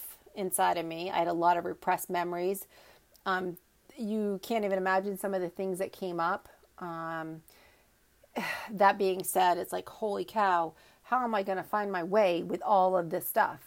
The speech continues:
You know, I just, I didn't int-, not that I intended or, you know, that that's gonna,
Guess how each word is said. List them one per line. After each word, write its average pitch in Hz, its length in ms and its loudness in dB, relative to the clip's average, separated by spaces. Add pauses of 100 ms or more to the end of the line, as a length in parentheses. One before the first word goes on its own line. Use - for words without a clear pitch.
You 175 120 -6
know, 175 300 -4
I 175 140 0
just, 180 400 -6 (400)
I 214 100 6
didn't 277 240 6
int-, - 640 -2
not 208 200 4
that 202 100 4
I 180 100 4
intended 180 640 -2
or, 180 240 2
you 202 200 -4
know, 175 220 -2
that 185 200 0
that's 185 220 2
gonna, 202 200 -6